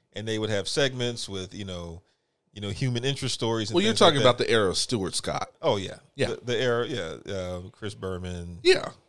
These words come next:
Speaker 1: You know, early
Speaker 2: The real G's.
Speaker 1: early Scott Van whatever.
Speaker 2: Scott Van Pelt.
Speaker 1: Rich Eisen, all the
Speaker 2: Rich
Speaker 1: good ones.
Speaker 2: Eisen was the man.
Speaker 1: You know what I'm saying? Like, they, they, you know, they reported it. They had human interest stories.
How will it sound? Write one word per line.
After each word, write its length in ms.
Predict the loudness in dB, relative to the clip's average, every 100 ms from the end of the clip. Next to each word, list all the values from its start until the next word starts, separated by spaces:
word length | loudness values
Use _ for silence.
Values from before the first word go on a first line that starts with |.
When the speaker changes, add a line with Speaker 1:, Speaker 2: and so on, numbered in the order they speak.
| _ _
Speaker 1:
You 100 | -10
know, 180 | -10 -6
early 520 | -6 -4 -6 -10 -12 -16 -12
Speaker 2:
The 120 | -8
real 280 | 2 6 6
G's. 440 | 6 2 0 -6
Speaker 1:
early 260 | -6 -4 -4
Scott 380 | -6 -2 -2 -4 -10
Van 400 | -10 -10 -12 -16 -20 _ _
whatever. 240 | -10 -8
Speaker 2:
Scott 320 | 0 2 2
Van 240 | 2 -4 -4
Pelt. 340 | -4 -4 -6 -12 _
Speaker 1:
Rich 220 | -10 -6 -4
Eisen, 480 | -4 -4 -6 -8 0
all 220 | 2 2
the 80 | 2
Speaker 2:
Rich 180 | 0 4
Speaker 1:
good 60 |
ones. 60 | 6
Speaker 2:
Eisen 280 | 6 4 -4
was 120 | -10
the 100 | -10
man. 380 | -10 -10 -10 -10
Speaker 1:
You 80 | -6
know 60 |
what 80 | -6
I'm 60 | -4
saying? 280 | -2 -2
Like, 340 | -2 -2 -4 -8 -6
they, 240 | 0 0
they, 260 | 0 -2 -2
you 380 | -2 -4 -6 -4
know, 140 | -2
they 140 | -2 -4
reported 500 | -4 -2 0 0 -2
it. 100 | -2
They 140 | -2
had 120 | -2
human 300 | -2 -4 -4
interest 280 | -4 -4 -6
stories. 520 | -2 0 0 -2 -6